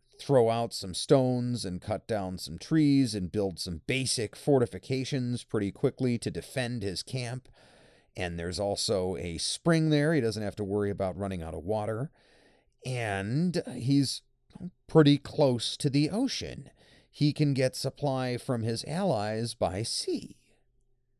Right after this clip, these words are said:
But even so, his force is relatively small, and Saladin is out there somewhere and has a much larger army, and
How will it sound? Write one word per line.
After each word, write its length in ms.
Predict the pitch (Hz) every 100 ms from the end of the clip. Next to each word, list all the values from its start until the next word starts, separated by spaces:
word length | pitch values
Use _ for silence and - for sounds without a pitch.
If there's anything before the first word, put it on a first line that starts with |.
| _ _ _ _ _ _ _ _
But 100 | 170
even 320 | 202 330 185
so, 640 | - - 294 277 104 101 131 - _ -
his 380 | 113 143 120 -
force 400 | - 139 143 -
is 200 | 123 107
relatively 680 | 104 120 135 - 117 95 101
small, 720 | - - 78 65 65 71 92 - _ _ _ _ -
and 520 | 98 92 92 95 90 - _ - _
Saladin 720 | _ - 156 156 139 123 131
is 420 | 107 98 87 - - _ _ -
out 240 | 123 160 -
there 360 | 117 101 95
somewhere 1080 | - - 151 165 135 80 71 69 71 107 190 _ _ _ _ _
and 300 | - 87 85
has 320 | 87 101 92
a 140 | 95 92
much 300 | 92 104 -
larger 540 | 95 131 147 110 90
army, 440 | 78 82 82 87 110
and 240 | 90 82